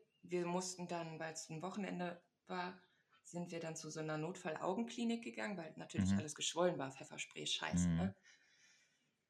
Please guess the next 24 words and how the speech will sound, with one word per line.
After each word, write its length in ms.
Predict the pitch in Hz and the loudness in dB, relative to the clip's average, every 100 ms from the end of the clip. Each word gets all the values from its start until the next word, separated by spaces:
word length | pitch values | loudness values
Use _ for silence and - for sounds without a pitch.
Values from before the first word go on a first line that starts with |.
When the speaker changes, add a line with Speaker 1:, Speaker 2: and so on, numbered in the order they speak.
| _ _ _ | _ _ _
Speaker 1:
Ja. 400 | 156 156 143 139 - _ _ _ _ _ _ _ _ _ _ _ _ _ _ _ _ _ _ - | 0 2 2 -2 -8 _ _ _ _ _ _ _ _ _ _ _ _ _ _ _ _ _ _ 0
Und 200 | 160 156 | 2 2
dann 220 | 151 143 | 2 2
kam 240 | 156 147 | 0 0
irgendwann 340 | 151 151 143 143 | 2 0 2 0
'ne 60 | |
Gerichtsverhandlung 1160 | 135 139 147 - - 202 202 208 220 226 240 269 - | 0 -2 -2 -4 -2 0 2 2 4 4 2 0 -8
und 500 | - 160 151 151 - _ _ _ _ | -6 -4 -4 -6 -12 _ _ _ _
vorher, 500 | - 208 196 185 175 - | 6 8 10 8 6 -2
genau, 260 | 170 170 156 | -2 0 0
stopp, 360 | - 185 - - | 0 -2 -4 -4
vorher 280 | - 190 190 | 4 6 6
noch 140 | 185 | 2
bei 120 | 170 | 2
der 100 | 170 | 2
Polizei, 540 | 170 180 165 - 180 185 | 2 -2 -2 0 2 4
das 160 | 156 | 2
ist, 280 | - - - _ _ _ _ | 0 -4 -4 _ _ _ _
boah, 140 | 156 | -2
das 160 | 160 160 | -2 -4
ist 140 | - | -4
der 140 | 180 175 | -4 -4
Knüller. 520 | - 214 226 160 151 - - - - - _ _ 160 | -2 2 2 2 -2 -12 -20 -20 -20 -20 _ _ -8
Ähm, 300 | 156 147 | -6 -6